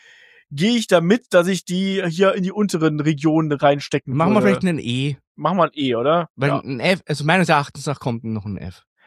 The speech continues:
Speaker 1: <laughs> Ich weiß genau, was jetzt, was jetzt kommt, weil wir haben noch
Speaker 2: Aber vorher
Speaker 1: Ja, genau.
Speaker 2: kommt was Besseres, meines Erachtens, aber was richtig Gutes sogar.
Speaker 1: Genau, Crown Jewel in Perth,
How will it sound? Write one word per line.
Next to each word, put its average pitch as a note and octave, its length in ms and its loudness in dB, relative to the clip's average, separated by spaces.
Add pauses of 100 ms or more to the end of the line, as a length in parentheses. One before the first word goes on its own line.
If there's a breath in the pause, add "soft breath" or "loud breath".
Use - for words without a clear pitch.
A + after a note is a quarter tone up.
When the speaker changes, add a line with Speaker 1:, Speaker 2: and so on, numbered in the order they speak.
(180)
Speaker 1:
<laughs> - 800 -6 (680 loud breath)
Ich D#3+ 120 0
weiß E3+ 180 4
genau, D#3+ 280 2
was D3 120 0
jetzt, - 320 -10 (280 loud breath)
was D3 140 -4
jetzt E3 200 -6
kommt, D3 180 -6
weil C3+ 140 -2
wir C#3 60 4
haben A3 120 2
noch A#3 180 4
Speaker 2:
Aber E4+ 160 4
vorher C4+ 640 2 (140)
Speaker 1:
Ja, C#4 200 2
genau. A3 360 0
Speaker 2:
kommt - 180 -20 (160)
was - 140 -8
Besseres, C#3+ 580 0
meines C3+ 240 2
Erachtens, A#2 260 0
aber A#2+ 100 -4
was C3+ 100 -10
richtig F3+ 240 -8
Gutes E3+ 340 -6
sogar. - 320 -18 (240)
Speaker 1:
Genau, F3+ 380 2
Crown G#3 440 2
Jewel C4+ 220 -2
in G3+ 140 -6
Perth, F3 400 0